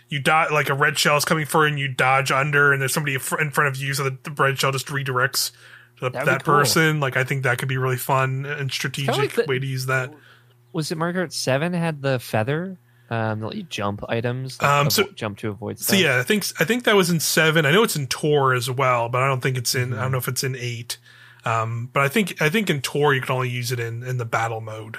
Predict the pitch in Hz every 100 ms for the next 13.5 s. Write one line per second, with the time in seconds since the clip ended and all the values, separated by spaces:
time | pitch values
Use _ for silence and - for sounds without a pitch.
0 | - _ _ _ _ 131 123 - - -
1 | 117 - 110 110 110 110 107 107 104 98
2 | - 123 120 110 117 175 185 165 135 117
3 | 104 - _ _ - 113 113 101 113 120
4 | 160 135 113 - 135 110 113 131 110 104
5 | 120 - - - - - 156 127 120 151
6 | 180 175 175 175 190 180 156 139 127 123
7 | 135 139 175 196 233 226 202 180 247 240
8 | 196 175 170 156 - - 139 147 147 156
9 | 151 147 143 131 135 139 135 147 143 139
10 | 139 139 135 - - - - 180 202 165
11 | 151 151 - 135 143 147 143 135 123 135
12 | 127 127 120 131 127 120 - 131 120 117
13 | - 127 120 120 120